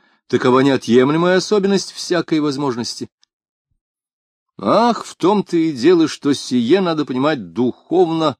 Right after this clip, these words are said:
а на самом-то деле всякое, всякое, да не всякое.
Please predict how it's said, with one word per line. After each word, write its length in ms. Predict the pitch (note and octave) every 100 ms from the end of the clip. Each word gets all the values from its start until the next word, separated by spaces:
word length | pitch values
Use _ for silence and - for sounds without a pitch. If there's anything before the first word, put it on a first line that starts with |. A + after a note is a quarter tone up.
| _
а 160 | A#2+ A2+
на 160 | A2
самом-то 540 | - D#3 F3+ D3+ - C3
деле 340 | C3 C3 A#2+ _ _ _ _ _ _ _
всякое, 540 | - C3+ D3 C3+ A#2+
всякое, 440 | - C#3+ C3+ A2 G#2
да 80 | G2+
не 100 | F2+
всякое. 480 | - A#2+ - F2